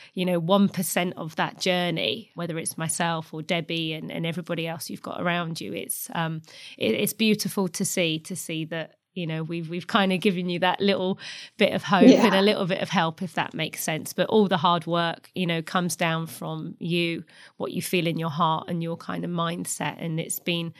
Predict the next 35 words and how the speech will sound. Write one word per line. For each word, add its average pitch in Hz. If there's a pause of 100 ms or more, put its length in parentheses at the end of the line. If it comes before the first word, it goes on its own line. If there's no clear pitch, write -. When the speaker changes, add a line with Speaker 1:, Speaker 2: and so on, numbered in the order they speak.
(380)
Speaker 1:
you 202
know, 185
a, 185 (160)
a 190
nice 196
journey 170
in 160
that -
sense 170
of 160
how 165
well 165
you 165
have 165
done 165
over 170
the -
last 160
ten 180
to -
twelve 175
weeks. 156 (720)
Speaker 2:
Thank 208
you. 175
That's, -
that's 196
very 196
kind 190
of 185
you 180
to -
say 165
that. 165 (480)
And, 180
um, 170